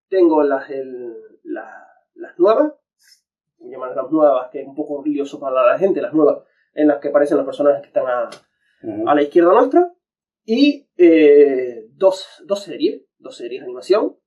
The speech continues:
Speaker 1: Una que está dentro, que, bueno, perdón,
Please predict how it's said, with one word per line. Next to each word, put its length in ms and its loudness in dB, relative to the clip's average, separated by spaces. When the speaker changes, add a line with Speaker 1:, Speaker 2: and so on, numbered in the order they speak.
Speaker 1:
Una 240 4
que 60 -12
está 200 -6
dentro, 720 0
que, 200 4
bueno, 240 0
perdón, 300 -10